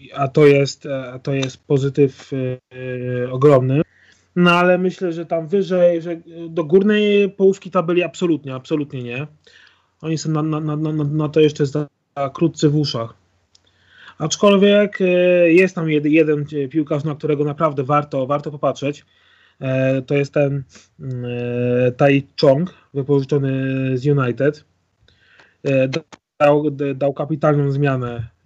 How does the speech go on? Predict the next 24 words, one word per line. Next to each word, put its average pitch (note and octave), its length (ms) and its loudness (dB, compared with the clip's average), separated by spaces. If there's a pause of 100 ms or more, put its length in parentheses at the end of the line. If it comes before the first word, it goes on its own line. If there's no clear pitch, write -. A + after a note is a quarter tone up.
e, B2 160 -14
ostatnio A#2+ 1400 -6
właśnie B2 280 -2
w - 40 -10
tym C3+ 120 0
meczu B2+ 200 0
pucharowym C3 500 2
z B2 60 -2
Jeną. C3 340 0 (1700)
No D#3 160 0
i E3+ 340 2
je-, E3 180 6
jestem, D#3 380 0
jestem D#3+ 280 -6
go D3+ 120 2
bardzo, C#3 540 -2 (920)
bardzo D3 220 0
ciekawy, E3+ 300 0
jak E3+ 140 0
poradzi F3 300 -2
sobie E3 220 -6
w D3 60 -12
lidze, D3+ 280 -2
bo, D3 220 -4